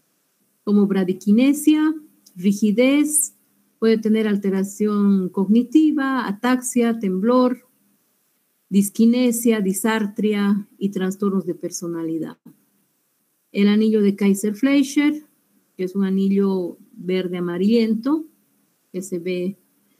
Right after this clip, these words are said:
eh, mediante una lámpara de hendidura. Si afecta el hígado, si hay depósitos en el hígado, eso es lo ma-, lo que más nos da el diagnóstico, eh, va a tener datos de hepatitis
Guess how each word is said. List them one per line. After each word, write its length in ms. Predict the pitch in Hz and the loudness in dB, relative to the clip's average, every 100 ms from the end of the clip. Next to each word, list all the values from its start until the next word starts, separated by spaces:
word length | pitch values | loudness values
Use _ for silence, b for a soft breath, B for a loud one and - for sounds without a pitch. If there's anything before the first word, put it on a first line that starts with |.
| _ _ _ | _ _ _
eh, 260 | - 180 165 | -4 -4 -2
mediante 540 | 180 180 185 180 180 | -2 0 0 -2 -2
una 140 | 190 175 | -2 -2
lámpara 360 | 175 175 180 | -4 -4 -4
de 100 | 170 | -2
hendidura. 640 | 185 214 240 277 269 294 302 - _ _ _ _ _ _ _ _ _ _ - | 0 2 4 4 4 4 2 -2 _ _ _ _ _ _ _ _ _ _ -2
Si 80 | 202 | 0
afecta 680 | 202 233 233 240 226 214 196 | 2 2 0 0 2 2 0
el 160 | 214 | 2
hígado, 300 | 247 240 214 | 2 2 0
si 100 | 202 | 0
hay 40 | 208 | -2
depósitos 500 | 202 214 202 202 226 | -2 -4 -6 -6 -2
en 140 | 233 | 0
el 100 | 262 | 2
hígado, 680 | 262 240 233 240 285 302 - _ _ _ - | 2 2 0 0 0 -4 -10 _ _ _ -10
eso 220 | 190 202 | -4 -2
es 100 | 190 | -2
lo 120 | 180 | -4
ma-, 320 | 180 175 170 | -4 -6 -6
lo 160 | 175 175 | -6 -6
que 100 | 180 | -6
más 520 | 185 185 196 - - - - - _ - | -4 -4 -6 -12 -18 -18 -18 -18 _ -12
nos 240 | 185 170 | -8 -8
da 160 | 180 180 | -6 -6
el 80 | 180 | -4
diagnóstico, 1000 | 226 233 233 226 226 247 226 262 262 _ _ _ _ _ _ | -2 0 2 0 -4 -6 -4 -4 -6 _ _ _ _ _ _
eh, 300 | 196 196 190 | 0 2 2
va 100 | 185 | 2
a 60 | 202 | 0
tener 320 | 208 208 208 | 2 0 0
datos 320 | 202 202 202 | 0 0 -2
de 80 | 185 | -2
hepatitis 680 | - 175 190 - - 196 | -6 -8 -8 -10 -8 -8